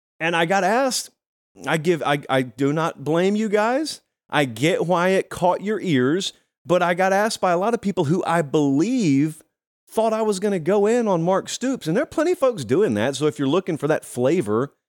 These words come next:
of content tonight, it's out there to be found.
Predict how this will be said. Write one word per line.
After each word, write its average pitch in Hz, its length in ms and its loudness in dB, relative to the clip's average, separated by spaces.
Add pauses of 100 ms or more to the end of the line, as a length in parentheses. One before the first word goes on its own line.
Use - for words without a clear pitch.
(220)
of - 160 -2
content 117 560 -2
tonight, 104 380 -2
it's 185 160 -2
out 208 240 0
there 156 160 2
to 123 80 0
be 113 160 -2
found. 101 480 -2